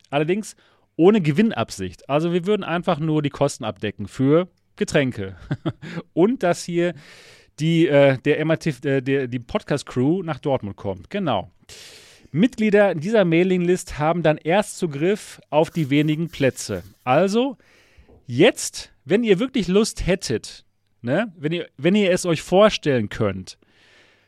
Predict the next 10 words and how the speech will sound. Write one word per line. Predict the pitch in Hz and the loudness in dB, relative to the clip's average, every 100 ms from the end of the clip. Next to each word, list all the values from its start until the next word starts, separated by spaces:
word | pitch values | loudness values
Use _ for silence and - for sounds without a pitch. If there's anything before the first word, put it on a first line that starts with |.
| _ | _
dann | 147 175 226 - - | 4 4 4 -6 -16
tragt | - 160 202 - | -2 0 0 0
euch | 170 185 - - | 2 2 0 -4
in | 156 160 | -2 0
die | 160 | 2
Liste | 135 151 - 156 | 2 0 -2 -2
ein. | 127 113 92 85 - _ _ _ _ _ - - | 0 -2 -4 -12 -20 _ _ _ _ _ -12 2
Und | 156 160 160 160 - | 6 6 4 -2 -6
ja, | 262 160 117 | -2 0 0
dann, | 127 180 214 | 0 -2 -2